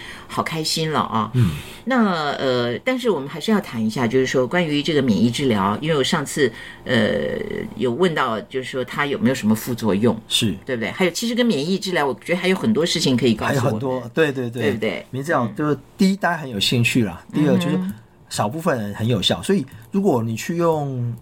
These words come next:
Speaker 2: 一组或两组人，一组打免疫治疗，
Speaker 1: 嗯。
Speaker 2: 一组用别的治疗，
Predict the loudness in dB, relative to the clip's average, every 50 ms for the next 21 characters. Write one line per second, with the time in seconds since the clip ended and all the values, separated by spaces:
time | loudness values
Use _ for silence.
0 | -2 -2 -2 0 0 -2 -2 -2 -2 -4 -2 0 2 2 4 4 2 2 2 2
1 | 2 2 2 2 2 2 2 0 -4 -16 -18 -6 -2 -2 0 0 0 0 0 0
2 | 0 0 2 2 2 0 0 2 2 2 2 0 -2 -6 -4 0 2 4 4 4
3 | 2 0 -4 -4 -4 -4 -4 0 0 2 2 2 2 2 2 2 2 0 0 0
4 | 2 2 2 0 -2 -4